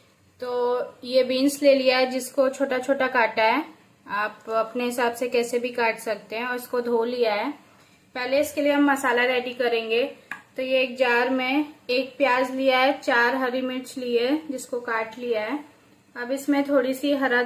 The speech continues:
धनिया डालेंगे, और आप चाहें तो इसमें अदरक लहसुन,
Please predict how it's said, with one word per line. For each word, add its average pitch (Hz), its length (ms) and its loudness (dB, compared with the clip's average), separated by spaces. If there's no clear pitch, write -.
धनिया 247 220 -4
डालेंगे, 220 580 -2
और 220 340 -6
आप 247 360 2
चाहें 294 420 6
तो 311 80 4
इसमें 294 440 6
अदरक 262 400 2
लहसुन, 277 440 4